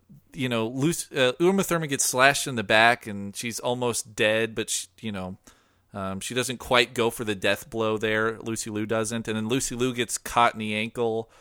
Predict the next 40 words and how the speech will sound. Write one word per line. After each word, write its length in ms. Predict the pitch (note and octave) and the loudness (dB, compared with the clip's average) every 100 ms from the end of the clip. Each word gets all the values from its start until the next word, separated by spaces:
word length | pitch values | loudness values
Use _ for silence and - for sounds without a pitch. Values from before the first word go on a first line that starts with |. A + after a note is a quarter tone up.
| _ - | _ -6
and 160 | G#2+ | -4
Uma 160 | A2+ A2+ | -2 -2
Thurman 280 | - A#2 A2 | -2 -2 0
doesn't 240 | A#2 A2+ | -2 -4
quite 240 | - A2+ G#2+ | -4 -4 0
go 140 | A2 | -2
for 120 | - | -2
the 100 | G#2 | -4
death 240 | G2 G#2 - | 0 -2 -2
blow. 160 | A2 | -2
Like, 300 | G#2+ G#2 - _ _ - | 0 -2 -6 _ _ -4
they 100 | A#2+ | 0
wanna 260 | C#3 F3+ | 4 4
make 200 | F3+ E3 | 4 0
sure 240 | - - D3+ | 0 0 0
that 180 | C3+ - | 0 0
they're, 380 | A#2+ A2 G#2+ - _ _ _ | 0 0 -4 -8 _ _ _
there's 160 | C3+ B2 | -6 -2
this 140 | C3 - | 0 4
honorable 420 | D3 G3 F#3+ D#3 | 6 6 6 2
thing 260 | - D#3 B2+ | 2 0 0
about, 120 | A2+ | 0
like, 180 | G#2+ - | 0 -2
hit, 320 | - D3+ D3 _ _ - | -6 -6 -6 _ _ -8
hitting 300 | - F3 F3 | 0 0 2
somebody, 520 | F3 D3 D3 C#3 C3 | 0 2 2 2 0
killing 300 | - G#3 G#3+ | 2 2 4
somebody 320 | - F3+ D#3 | 2 0 0
when 140 | C#3+ B2+ | -2 0
they're 220 | C3 A#2 | 2 2
at 100 | A2+ | 0
full 260 | - C3 B2 | -2 0 0
strength. 600 | - A#2 G2 C#2 - - _ _ _ _ - | 0 -2 -4 -6 -20 -20 _ _ _ _ -16
It 120 | - | -4
kind 180 | D#3 D#3+ | 0 0
of 200 | C#3 - - | 0 -8 -6
permeates 580 | - D#3+ D3+ C3+ B2 - | 0 2 4 2 2 -2
throughout 360 | C3+ A#2+ A#2 | 2 4 4
the 60 | A2+ | 0
movie. 540 | A2 A2+ F#2+ D2+ E2 | 0 0 0 -6 -10